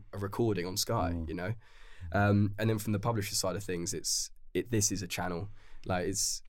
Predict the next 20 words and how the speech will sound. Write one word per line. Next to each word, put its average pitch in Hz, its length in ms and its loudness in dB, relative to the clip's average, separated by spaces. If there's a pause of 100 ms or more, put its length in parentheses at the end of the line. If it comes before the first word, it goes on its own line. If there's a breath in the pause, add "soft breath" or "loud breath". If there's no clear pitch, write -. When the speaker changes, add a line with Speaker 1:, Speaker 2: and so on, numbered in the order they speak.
Speaker 1:
it's 101 180 0
very 104 260 4
hard 98 340 -2
to - 80 -4
make 92 220 -4
money 92 240 -4
in 90 80 -4
a 95 40 -6
very, 95 380 -2
very 95 280 -6
saturated - 720 -4
industry. 92 540 -4
I - 60 -6
mean, 92 240 -4
there 98 140 0
are 98 60 0
something 98 260 -2
like 92 220 -2
eight - 180 -4
thousand 95 540 -4